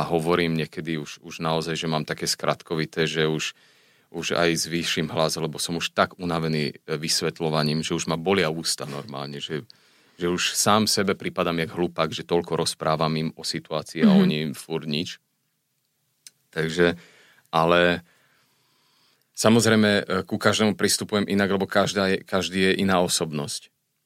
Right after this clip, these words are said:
Speaker 1: A na každého funguje niečo iné,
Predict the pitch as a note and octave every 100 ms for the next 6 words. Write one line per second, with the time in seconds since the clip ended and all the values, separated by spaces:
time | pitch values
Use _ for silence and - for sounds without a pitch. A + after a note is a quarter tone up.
0 | _ _ _ _ - E2 F2+ F2+ G2 F2
1 | G2 F#2 F2+ - F#2 F2 F2+ F2+ F2 -
2 | D#2+ D#2 E2 G#2+